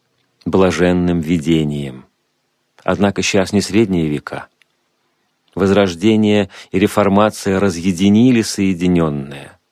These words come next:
Оба источника нового времени обратились вспять. Возрождение потянулось к греко-римскому культу человека и разума, реформация — к простой библейской вере. Реформация породила протестанство,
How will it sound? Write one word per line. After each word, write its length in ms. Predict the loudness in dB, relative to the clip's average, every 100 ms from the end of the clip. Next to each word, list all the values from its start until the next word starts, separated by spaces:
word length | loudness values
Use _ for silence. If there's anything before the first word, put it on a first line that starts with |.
| _ _ _ _
Оба 320 | 0 4 2
источника 640 | 2 2 0 2 -4 0
нового 340 | 2 4 2 0
времени 440 | 0 0 2 0
обратились 600 | -2 -2 -2 -4 -6 -6
вспять. 640 | -8 -6 0 0 -2 -12 -18 -20 -20 -8
Возрождение 720 | -2 2 2 2 2 2 2 0
потянулось 720 | -2 -2 2 2 2 -2 -12 -14
к 60 | -10
греко-римскому 1000 | -2 2 2 2 0 2 0 -2 0 0
культу 400 | -2 -4 -4 -6
человека 580 | -2 2 4 2 2 2
и 60 |
разума, 580 | 2 2 0 0 -2 -2 -8 -20 -6
реформация — 920 | -4 0 0 2 0 0 -2 -2 -2 _ _
к 100 | -10
простой 440 | -2 -2 -2 -2 0
библейской 640 | -2 -2 0 -2 -2 -4
вере. 360 | -4 -8 -10 -16 _ _ _ _ _ _ _ _ _ _ _ _ _ _ _
Реформация 640 | -8 0 2 4 0 -2 -2
породила 460 | 0 0 0 0 0
протестанство, 960 | -2 -6 -8 -8 -8 -8 -10 -16 -18